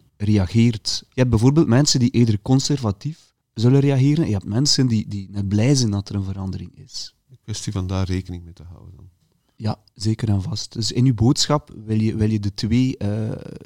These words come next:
Speaker 1: uitersten, zal ik maar zeggen, ook kunnen, eh, bereiken en, en aan, elementen aanreiken die zij begrijpen en die zij kunnen omarmen.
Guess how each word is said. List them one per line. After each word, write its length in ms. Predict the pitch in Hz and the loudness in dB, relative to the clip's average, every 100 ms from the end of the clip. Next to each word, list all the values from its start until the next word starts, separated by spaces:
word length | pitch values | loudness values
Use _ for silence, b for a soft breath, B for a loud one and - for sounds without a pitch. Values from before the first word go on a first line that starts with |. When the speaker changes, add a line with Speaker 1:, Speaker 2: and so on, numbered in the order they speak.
| - | -4
Speaker 1:
uitersten, 500 | 113 135 - - 135 | -2 0 -2 -2 -2
zal 140 | 123 | -2
ik 100 | 123 | -2
maar 120 | 120 | -4
zeggen, 300 | 113 117 117 | -2 0 0
ook 180 | 120 127 | 0 -2
kunnen, 420 | - 110 104 101 | -4 -4 -4 -6
eh, 140 | - 98 | -8 -18
bereiken 540 | - 92 98 110 - 90 | -6 0 0 0 -4 -4
en, 180 | 95 95 | -4 -2
en 260 | 101 101 | -4 -2
aan, 340 | 104 113 120 113 _ _ _ _ _ | -2 0 0 -4 _ _ _ _ _
elementen 560 | 117 117 131 151 131 | 6 8 8 6 2
aanreiken 440 | - 131 139 143 120 | 4 6 6 4 4
die 120 | 113 | 2
zij 400 | 104 120 147 131 - | 4 4 4 0 -4
begrijpen 520 | - 92 113 143 - | -4 0 2 2 2
en 80 | 120 | 2
die 100 | 110 | 2
zij 160 | 113 131 | 0 0
kunnen 300 | 135 117 101 | 0 0 0
omarmen. 540 | 95 95 101 98 135 | -4 -4 -6 -6 -10